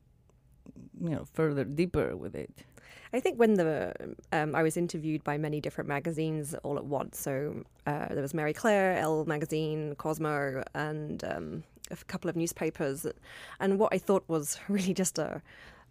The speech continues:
Speaker 2: passion project, um, I really, I su-, I suddenly saw was becoming a huge demand amongst women. My website crashed under the pressure,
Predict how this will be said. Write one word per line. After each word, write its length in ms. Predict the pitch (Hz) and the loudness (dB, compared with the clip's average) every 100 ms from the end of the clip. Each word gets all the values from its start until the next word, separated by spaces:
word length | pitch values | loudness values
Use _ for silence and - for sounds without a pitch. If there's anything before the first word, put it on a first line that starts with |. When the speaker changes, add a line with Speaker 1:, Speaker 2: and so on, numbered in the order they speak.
| _ _ | _ _
Speaker 2:
passion 340 | - 165 311 | -2 0 0
project, 540 | 254 - - - - - - | -2 -2 -4 -6 -8 -12 -8
um, 360 | 156 151 143 147 - - | -4 -2 -4 -6 -10 -4
I 40 | 165 | 0
really, 340 | 160 156 - - | 2 0 -2 -4
I 40 | |
su-, 240 | 170 - - | -2 0 0
I 60 | 165 | 2
suddenly 500 | - - 214 175 160 | 0 2 2 2 2
saw 220 | 175 156 | 2 0
was 180 | 151 151 - - | 0 -6 -12 -4
becoming 520 | 165 170 151 147 151 | -2 -2 -2 -4 -4
a 80 | - | -6
huge 360 | 160 165 147 - | -6 -4 -4 -4
demand 580 | 151 151 147 147 147 - - | -4 -2 -2 -4 -8 -12 -10
amongst 320 | 160 147 - - | -6 -6 -6 -6
women. 260 | 135 - | -6 -4
My 120 | 156 | -2
website 420 | 156 160 - 135 - | 2 0 0 -2 -2
crashed 440 | - 147 - - - | 0 0 -2 -8 -4
under 200 | 156 151 | -4 -4
the 80 | |
pressure, 420 | - 170 170 180 | 0 0 2 2